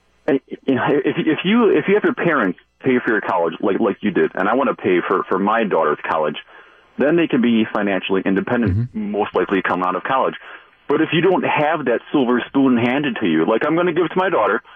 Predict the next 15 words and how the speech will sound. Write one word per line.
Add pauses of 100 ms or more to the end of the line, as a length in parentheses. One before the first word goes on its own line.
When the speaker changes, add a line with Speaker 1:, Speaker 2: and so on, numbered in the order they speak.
(600)
Speaker 1:
then, (100)
you
know,
she's
gonna
be
paying
off (100)
her,
her
student
loan (200)
ten,
fifteen, (120)
twenty,